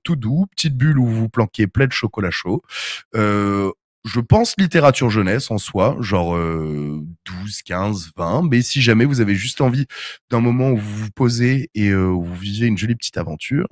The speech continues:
eh ben, écoutez, euh, Secret of the Magical Stone, c'est là pour vous. Une bretelle à Paris, un petit peu Ragnarok, ouais. Et donc, du coup, vous aurez un tome à gagner et les coins en masse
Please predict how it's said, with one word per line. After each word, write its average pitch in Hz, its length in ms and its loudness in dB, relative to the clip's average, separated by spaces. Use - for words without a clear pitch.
eh 87 60 -4
ben, - 160 -8
écoutez, 131 400 -4
euh, 85 240 -6
Secret - 420 -4
of 110 120 -14
the 87 60 -8
Magical - 440 -6
Stone, 165 340 -2
c'est - 220 -6
là 131 160 6
pour 143 320 -2
vous. 170 300 -2
Une 127 120 2
bretelle 156 380 4
à 156 40 4
Paris, 147 300 2
un 190 120 0
petit 226 180 -2
peu 208 160 -2
Ragnarok, 123 480 0
ouais. - 60 -10
Et 143 40 2
donc, 151 140 4
du 143 100 -4
coup, 147 240 -2
vous 131 220 2
aurez 113 440 2
un 151 160 4
tome 113 360 0
à 123 80 0
gagner 113 680 -2
et 160 260 6
les 143 160 0
coins 151 720 4
en 127 220 0
masse 135 420 2